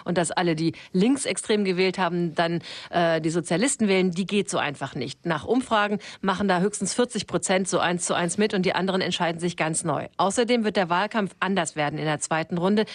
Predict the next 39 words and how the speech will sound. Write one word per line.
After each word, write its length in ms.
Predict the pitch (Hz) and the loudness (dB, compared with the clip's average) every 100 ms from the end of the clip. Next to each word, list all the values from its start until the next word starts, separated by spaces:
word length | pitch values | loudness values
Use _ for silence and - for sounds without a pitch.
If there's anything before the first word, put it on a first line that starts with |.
| - | -6
Da 100 | 170 | -4
geht 180 | 170 208 | -2 -2
es 80 | 208 | 0
nämlich 240 | 208 190 | 0 2
darum, 320 | - 170 196 185 - - _ | 0 2 2 0 -6 -20 _
die 80 | 190 | -2
Stimmen 340 | - 233 214 190 | 0 2 2 2
der 140 | 156 | 2
Mitte 480 | 160 262 - 262 269 - _ _ - | 2 2 2 0 0 -6 _ _ -6
zu 180 | 220 | -4
ge-, 320 | 185 190 160 165 | 0 0 0 -2
zu, 140 | 202 170 156 | 0 2 0
ähm, 440 | - 175 170 165 - | 0 0 0 -2 -2
zu 140 | - | -2
erringen. 380 | 165 170 214 233 - - | 0 2 2 2 -4 -4
Und 120 | 202 | -2
es 140 | 196 - | 0 0
geht 160 | 226 | 0
darum, 280 | 214 208 214 | 0 2 0
eben 300 | - 214 220 - - | 2 2 0 -2 -4
zu 160 | 220 | -4
vereinen. 500 | - 196 180 220 185 | 0 -2 0 0 0
Denn 300 | 151 151 147 | 0 -2 -2
der 160 | - 196 | 0 2
Mann, 240 | 214 202 | 2 0
der 180 | 175 170 | 0 -2
da 340 | - 180 254 196 | 0 0 0 -2
gewählt 440 | 170 165 160 156 | -2 0 -2 0
wird, 140 | 190 - - | -4 -4 -4
soll 180 | 202 | 0
ja 200 | 185 175 - | 2 0 0
alle 240 | 202 226 | 0 0
Franzosen 720 | 196 170 156 165 180 190 220 202 | 0 -4 -4 0 2 2 2 2
repräsentieren 680 | 185 180 170 180 - 226 | 0 -2 -2 -2 0 -2
und 100 | 180 | 0
soll 120 | 180 - | 0 0
auch 180 | 175 | -2
mehrheitsfähig 840 | 170 175 214 185 160 - 170 151 143 | 0 2 2 0 -2 -4 -2 -2 -2
sein. 240 | - 147 | -2 -4